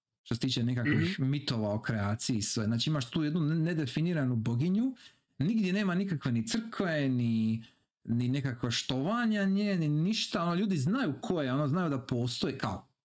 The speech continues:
Speaker 1: postoji neko vjerovanje, jel?
Speaker 2: Mhm.
Speaker 1: E, a s druge strane, onda imaš, recimo,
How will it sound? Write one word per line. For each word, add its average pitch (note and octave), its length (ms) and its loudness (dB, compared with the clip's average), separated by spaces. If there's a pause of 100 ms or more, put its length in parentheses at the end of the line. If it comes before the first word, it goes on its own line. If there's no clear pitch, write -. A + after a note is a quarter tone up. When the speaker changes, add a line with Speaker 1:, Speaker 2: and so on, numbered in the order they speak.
Speaker 1:
postoji G#2+ 280 -2
neko A2+ 140 0
vjerovanje, A#2 580 -4
jel? - 160 2
Speaker 2:
Mhm. A3 120 0
Speaker 1:
E, D3 80 -6 (1300)
a B2+ 100 -2
s B2 80 0
druge A#3 200 0
strane, A3 320 0
onda A3+ 140 2
imaš, G#3 200 2
recimo, E3 440 0